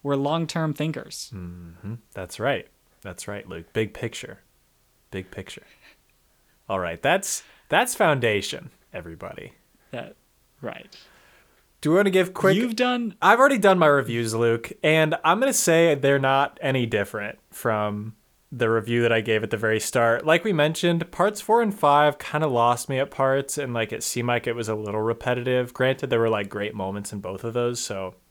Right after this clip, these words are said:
Speaker 2: I'm still into it. But I'd like to hear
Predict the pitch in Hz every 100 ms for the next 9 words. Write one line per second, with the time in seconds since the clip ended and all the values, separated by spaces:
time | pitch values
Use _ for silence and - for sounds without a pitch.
0 | _ _ _ - 104 - 104 98 110 143
1 | 143 147 - _ _ _ _ _ _ _
2 | _ - 117 123 98 95 _ _ _ _
3 | _ _ _ _ _ 139 147 147 135 127
4 | 110